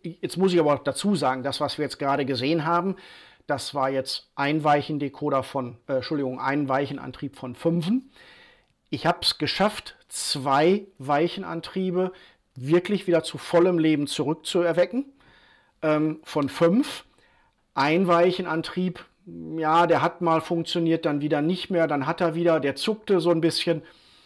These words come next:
ließ sich aber nicht wirklich zu einem <laughs> vollwertigen, ähm, Antrieb wieder zurückerwecken. Und, ähm, zwei,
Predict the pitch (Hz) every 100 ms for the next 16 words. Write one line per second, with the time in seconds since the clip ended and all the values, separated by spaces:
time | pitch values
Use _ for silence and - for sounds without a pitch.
0 | _ _ 143 165 175 180 175 147 143 147
1 | 160 - 151 156 160 - - 147 139 139
2 | 135 120 _ - 160 156 151 151 151 147
3 | 135 123 - - - 143 139 127 143 151
4 | 151 - 143 135 127 147 160 175 156 160
5 | 165 151 - - - - 156 147 - 147
6 | 139 135 - - 156 156 170 180 170